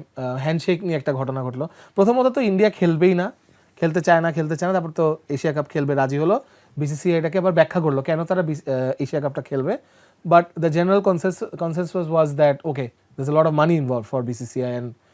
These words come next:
এই জন্যই হয়তো খেলবে। আচ্ছা, খেলার, আহ, কয়েকদিন আগে যখন ক্যাপ্টেন্স প্রেস কনফারেন্স হলো, ওখানে আমরা ক্লিয়ারলি দেখলাম যে ইন্ডিয়ার ক্যাপ্টেন সূর্যকুমার যাদব, উনি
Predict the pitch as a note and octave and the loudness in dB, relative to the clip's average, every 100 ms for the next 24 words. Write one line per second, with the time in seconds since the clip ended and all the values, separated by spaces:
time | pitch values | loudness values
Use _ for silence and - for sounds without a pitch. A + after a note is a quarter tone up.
0 | _ _ - D3 D#3 D#3+ D3 C3 - F2 | _ _ -4 -2 -2 -2 -2 -6 -10 -12
1 | - G2 - G2 - - E3+ G#3 A3 A3 | -14 -16 -14 -16 -16 -2 4 8 6 4
2 | E3+ E3 D#3+ D3+ F3+ E3 G3 F#3+ F3+ F3+ | 4 6 4 4 2 4 2 2 2 0
3 | F3+ F#3+ F3+ D#3+ - F3+ E3+ - - E3 | 0 0 0 0 0 0 -2 -6 -4 -2
4 | F3+ D#3+ F#3 F3+ D#3+ G#3+ F#3 E3+ F3 E3 | -2 -2 -2 -2 -2 0 0 -2 -2 -2
5 | - D#3+ E3 F3 F3+ G3 F#3 E3+ G3+ B3 | -4 -4 -4 2 4 4 0 0 0 0
6 | F#3+ E3+ D#3 E3+ E3 D3 - C4 C#4+ F3 | 0 0 0 0 -2 -6 -6 -10 -4 -2
7 | D#3+ D#3 D#3+ D3+ D3 G#3 F#3+ D#3+ | -2 -4 -6 -4 -2 -2 -2 -2